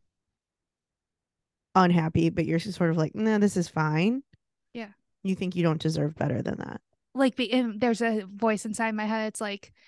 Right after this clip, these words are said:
Speaker 2: it's like, "Oh, I should take what I should get." Like, you
Speaker 1: Mm.
Speaker 2: know, like,
Speaker 1: Mm-hmm.
Speaker 2: and it's not, like, it's not intentional. And, you
Speaker 1: Yeah.
Speaker 2: know,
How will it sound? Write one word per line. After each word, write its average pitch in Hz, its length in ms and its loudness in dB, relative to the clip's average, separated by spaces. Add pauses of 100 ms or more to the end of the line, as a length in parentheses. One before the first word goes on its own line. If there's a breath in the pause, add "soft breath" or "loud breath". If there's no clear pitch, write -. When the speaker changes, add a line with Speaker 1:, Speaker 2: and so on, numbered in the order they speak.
(140 soft breath)
Speaker 2:
it's 240 180 -6
like, 240 280 -4
"Oh, 285 140 6
I 269 100 2
should 240 160 -6
take 214 220 -12
what 196 100 -8
I 202 80 -6
should 190 180 -12
get." - 200 -10 (460)
Like, 196 240 0
you 165 80 0
Speaker 1:
Mm. - 0 -
Speaker 2:
know, 196 240 -2 (180)
like, 180 200 0
Speaker 1:
Mm-hmm. 170 140 -2 (840)
Speaker 2:
and 311 120 6
it's - 140 2
not, 285 200 4
like, 247 260 -2
it's 233 200 -6
not 233 220 2
intentional. 214 760 -4 (140)
And, 214 180 -12
you 190 80 -4
Speaker 1:
Yeah. - 20 0
Speaker 2:
know, 160 340 -2